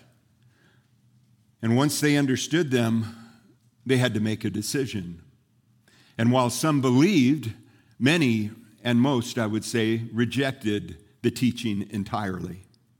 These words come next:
Verse sixty. Therefore, many of his disciples, when they heard this, said, "This is a hard saying.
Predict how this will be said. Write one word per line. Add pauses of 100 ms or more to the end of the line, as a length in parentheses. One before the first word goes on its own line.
(720)
Verse
sixty. (2000)
Therefore,
many
of
his
disciples, (240)
when
they
heard
this,
said, (580)
"This
is
a
hard
saying.